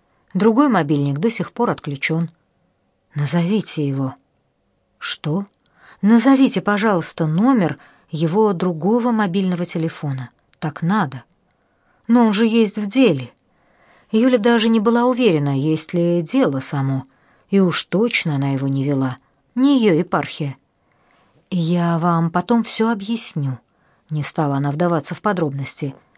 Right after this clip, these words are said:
«Продиктуйте, пожалуйста». Номер телефона, который не отвечал, нашелся в списке. «Ого!» «Да», протянула она, объединив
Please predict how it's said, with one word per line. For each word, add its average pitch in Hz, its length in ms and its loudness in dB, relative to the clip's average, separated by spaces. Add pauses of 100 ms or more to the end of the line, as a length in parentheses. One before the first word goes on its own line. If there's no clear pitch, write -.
(180)
«Продиктуйте, 170 760 -2
пожалуйста». 151 800 -4 (1300)
Номер 277 340 4
телефона, 220 540 0
который 165 380 0
не 147 120 -2
отвечал, 214 560 -4 (400)
нашелся 190 600 -2
в - 40 -12
списке. - 640 -6 (480)
«Ого!» 175 500 0 (840)
«Да», 147 580 0 (520)
протянула 165 640 -2
она, 208 400 -2 (500)
объединив 185 760 0